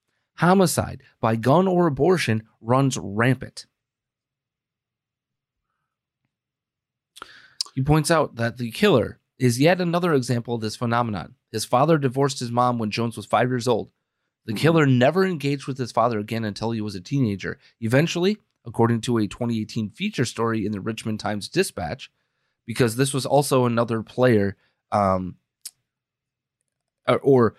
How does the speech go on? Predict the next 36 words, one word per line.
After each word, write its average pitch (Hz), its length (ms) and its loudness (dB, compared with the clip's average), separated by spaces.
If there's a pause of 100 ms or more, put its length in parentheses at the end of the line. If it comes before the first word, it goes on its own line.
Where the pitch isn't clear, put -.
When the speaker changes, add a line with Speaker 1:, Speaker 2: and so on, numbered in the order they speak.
(160)
Speaker 1:
another, 123 560 2
well, 127 240 2
a 123 180 2
former 143 540 4 (140)
member 120 300 2
of 107 100 -2
the, 107 260 -2 (140)
the 120 80 -4
U 110 180 -4
V 104 220 -2
A - 40 -2
football 90 360 -4
program, 85 420 -12
okay, 110 280 0 (180)
that 113 200 -4
ended 113 180 -4
up - 140 -6
committing 101 320 -4
this 90 140 -14
murder. 90 320 -10 (720)
But, - 360 -2 (520)
uh, 104 300 0 (100)
according 185 340 4
to 160 160 2
a 123 60 4
twenty 156 280 -4
eighteen 135 260 -4
feature 156 340 -6
story 117 280 -4
in 110 60 -4
the 101 60 -4
Richmond 110 380 -6
Times-Dispatch, 104 1040 -6 (480)
the 110 140 -4
killer 175 340 4
went 123 360 0